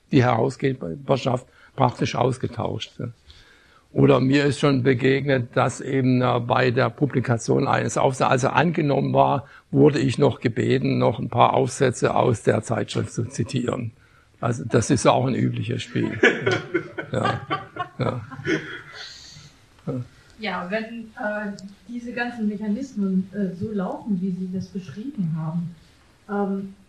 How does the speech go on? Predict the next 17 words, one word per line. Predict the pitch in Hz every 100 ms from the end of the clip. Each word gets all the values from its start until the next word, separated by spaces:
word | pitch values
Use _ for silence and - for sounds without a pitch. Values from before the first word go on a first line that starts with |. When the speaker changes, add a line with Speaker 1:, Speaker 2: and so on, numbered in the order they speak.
| - - - -
Speaker 2:
und | 220 220 208 208
wir | 208 196
gleichzeitig | 208 294 - 226 196 147
wissen, | 185 294 - 175
dass | 170 170
es | 185 -
ein | 190 190 180
Rekrutierungsproblem | 180 - - 254 269 220 - 160 165 156 165
gibt, | - -
auch | 160
in | 175
der | 156 175
Wissenschaft. | - 175 - 151 - - - _ -
Ähm, | 185 170 170 175 165 - - 175
das | 190 -
heißt | 175 170
also | 175